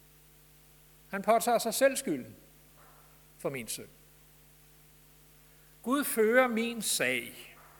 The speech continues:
og han gør det så godt, at dommeren til sidst må give ham ret og dømme sig selv til døden.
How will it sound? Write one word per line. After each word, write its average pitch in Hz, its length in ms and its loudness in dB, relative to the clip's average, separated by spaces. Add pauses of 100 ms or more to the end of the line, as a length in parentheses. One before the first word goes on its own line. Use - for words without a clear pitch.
(140)
og 165 80 0
han 180 140 0
gør 220 200 6
det 262 100 0
så 247 140 2
godt, 180 320 6 (380)
at 196 200 -4
dommeren 202 440 4
til 160 200 -4
sidst 208 380 -4
må 214 100 -6
give 170 160 -4
ham 135 120 -8
ret 143 500 -2 (1300)
og 185 220 -2
dømme 156 340 -2
sig 180 460 0
selv 226 260 0
til - 140 -12
døden. - 300 -18